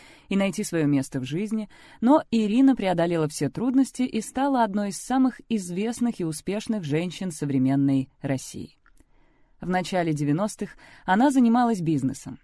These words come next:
а потом ушла в политику. Трижды депутат Госдумы, в две тысячи четвертом году Ирина баллотировалась на пост президента России. Не желая жертвовать своими принципами,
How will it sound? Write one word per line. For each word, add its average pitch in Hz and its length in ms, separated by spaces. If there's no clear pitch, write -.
а 202 80
потом 220 280
ушла 143 260
в - 40
политику. 123 640
Трижды 208 380
депутат 170 460
Госдумы, 160 580
в 175 100
две 202 140
тысячи 220 300
четвертом 135 560
году 151 340
Ирина 262 340
баллотировалась 214 800
на 160 160
пост - 420
президента 151 580
России. - 480
Не 175 160
желая 165 360
жертвовать 151 480
своими 139 340
принципами, 202 640